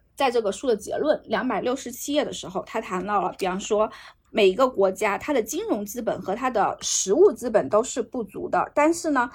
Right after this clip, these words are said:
人力资本实际上是经济增长的一个重要的来源，它也是防止经济灾难性衰退的一个，一种方式。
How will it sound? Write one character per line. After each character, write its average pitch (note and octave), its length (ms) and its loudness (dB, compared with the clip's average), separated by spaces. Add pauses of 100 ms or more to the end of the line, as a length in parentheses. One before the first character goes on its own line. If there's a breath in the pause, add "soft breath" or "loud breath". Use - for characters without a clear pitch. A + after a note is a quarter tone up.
(160 loud breath)
人 G3+ 320 4
力 G#4+ 160 4
资 B3+ 180 -6
本 G#3 160 2
实 - 160 -12
际 G#3 100 -6
上 A#3 220 -2
是 G3+ 420 2
经 B3 240 -6
济 B3+ 160 -8
增 A3+ 220 0
长 - 180 -4
的 - 140 -10
一 - 120 -12
个 F#3 300 2 (160 loud breath)
重 F#4+ 220 4
要 A3 140 2
的 D#3+ 100 -4
来 E2 220 -4
源， C3+ 280 -2 (300 loud breath)
它 A4 220 0
也 A#3 200 0
是 - 360 -2 (200 loud breath)
防 A#3+ 400 0
止 - 280 -8 (180)
经 D4+ 260 -2
济 D4 200 -6
灾 D4 260 0
难 D#4 200 0
性 A3+ 220 -8
衰 D4+ 320 4
退 F#4 220 4
的 F#3+ 180 2
一 F3 140 -2
个， G3 160 2
一 B3+ 100 -2
种 - 180 -4
方 A3+ 260 -2
式。 - 320 -6